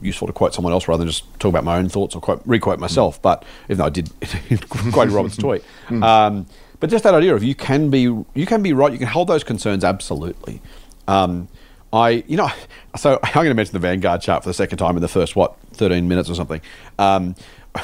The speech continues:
Speaker 1: I, I think, I don't know if I said on the podcast, mate, when I, I wrote about the Vanguard index chart, I do it every year when it comes out to kind of tell our readers, "Hey, check this out."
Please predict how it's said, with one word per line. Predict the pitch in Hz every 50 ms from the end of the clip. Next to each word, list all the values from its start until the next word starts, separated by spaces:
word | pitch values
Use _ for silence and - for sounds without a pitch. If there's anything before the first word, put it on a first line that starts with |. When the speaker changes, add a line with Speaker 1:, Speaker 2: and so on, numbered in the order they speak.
| - - - - - -
Speaker 1:
I, | - 135 151 -
I | - 135
think, | 185 214 -
I | 175
don't | - 254 262
know | 285
if | 247 240
I |
said | 147 131 127
on | 117
the | 110 -
podcast, | - 95 104 - - 117 98 - -
mate, | 95 85 85 -
when | - 117 143
I, | 180 190 175 147 123 - -
I | 139
wrote | 147 143 139 135
about | 120 110 -
the | 92
Vanguard | 90 87 87 87 85 80 82
index | 82 82 - - -
chart, | 92 85 85
I |
do | - 110 110
it | 92
every | 85 78 87
year | 82 82
when | 80 82 71
it | -
comes | - - 80 78 76
out | 78 67 -
to | -
kind | - 90 80
of | 80 76 - -
tell | - - 90 78 80 80 - - -
our | 78 78 76
readers, | 67 80 80 80 80 78
"Hey, | - 95 87 - - -
check | - - - -
this | 78 -
out." | 78 67 57 -